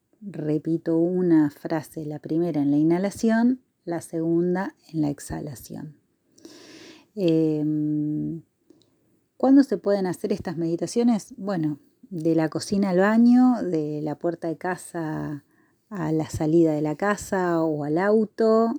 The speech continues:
y el que tiene más ganas de profundizar,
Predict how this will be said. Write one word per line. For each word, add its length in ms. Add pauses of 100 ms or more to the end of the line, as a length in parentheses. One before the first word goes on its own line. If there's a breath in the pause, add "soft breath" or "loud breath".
(260)
y 260
el 240
que 600
tiene 260
más 180
ganas 400
de 160
profundizar, 1080